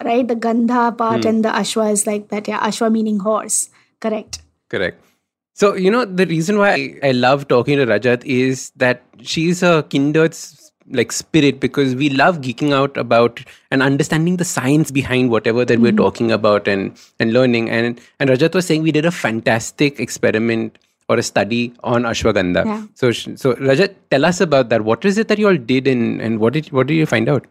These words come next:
Speaker 1: Yeah, so, you know, in, um, in our kind of field, we do what we call a randomized,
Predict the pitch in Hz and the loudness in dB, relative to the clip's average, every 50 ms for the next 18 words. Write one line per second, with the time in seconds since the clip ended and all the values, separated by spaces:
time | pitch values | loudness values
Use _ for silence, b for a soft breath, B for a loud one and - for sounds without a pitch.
0 | _ _ _ _ - 262 262 262 254 - - 320 302 311 302 294 302 330 359 381 | _ _ _ _ -6 -2 -2 -2 -2 -2 0 0 0 2 2 2 2 4 2 2
1 | 330 294 302 311 294 302 294 269 262 247 240 226 240 - - 254 254 269 262 285 | 2 2 2 4 4 4 4 2 0 0 -2 -2 -4 -8 -6 -4 -4 -4 -2 -2
2 | 320 320 311 339 320 - - 277 269 269 262 226 220 220 247 269 240 247 254 247 | 0 0 0 0 -2 -2 -2 0 2 2 2 2 2 0 0 0 0 0 -2 -2
3 | 208 247 262 269 269 269 262 262 269 262 - 254 226 226 240 254 285 285 220 220 | 0 0 0 2 2 0 0 -2 -4 -4 -2 0 0 0 0 0 0 -2 -2 -4
4 | 214 208 233 220 240 247 262 277 277 302 330 370 - - - - | -6 -6 -4 -4 0 0 0 2 2 2 0 0 -2 -4 -6 -8